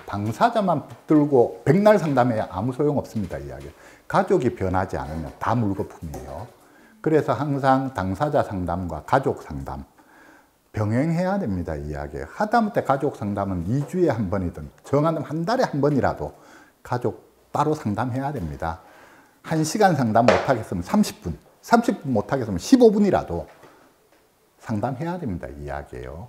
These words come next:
가족들. 그리고 이제 가족들을 변화시키기 위해서 하는 게 결국은 이제 교육이잖아요. 교육, 교육받은 가족과 교육 안 받은 가족은 많이 달라요.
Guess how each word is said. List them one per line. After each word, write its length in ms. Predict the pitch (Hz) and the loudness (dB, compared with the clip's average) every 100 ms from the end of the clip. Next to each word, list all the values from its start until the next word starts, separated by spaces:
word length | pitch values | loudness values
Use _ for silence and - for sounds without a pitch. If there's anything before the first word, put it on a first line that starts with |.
| _ | _
가족들. 420 | - 113 92 - - | -4 -4 -6 -10 0
그리고 240 | 135 143 | 4 4
이제 240 | 107 104 - - - | 4 2 0 -12 -10
가족들을 720 | - 202 226 196 - - 143 - | 2 4 6 4 2 2 2 4
변화시키기 760 | 107 120 127 - - 131 113 | 4 4 2 0 -2 0 2
위해서 280 | 101 107 107 | 4 4 2
하는 260 | 120 117 | -2 0
게 380 | 123 160 185 190 - - _ - | 2 2 2 -2 -16 -20 _ 2
결국은 380 | 113 123 120 95 | 4 4 0 0
이제 120 | 85 | -4
교육이잖아요. 880 | - 113 123 117 90 76 65 64 60 _ _ _ _ _ | 2 4 4 -2 -6 -10 -10 -14 -16 _ _ _ _ _
교육, 480 | - 113 139 170 - | 0 4 4 2 -2
교육받은 760 | - 151 226 - - 202 202 160 | 4 4 4 -4 -2 0 0 2
가족과 460 | 131 127 - 87 | 2 2 0 0
교육 360 | - 110 - - | 0 -2 -4 -16
안 220 | - 87 92 | -8 -4 -2
받은 280 | 143 165 | -2 -2
가족은 380 | 117 90 90 78 76 _ _ _ | -6 -6 -6 -10 -14 _ _ _
많이 320 | - - 104 147 | -14 -6 0 2
달라요. 640 | 135 110 78 65 78 131 | 2 0 -4 -6 -10 -12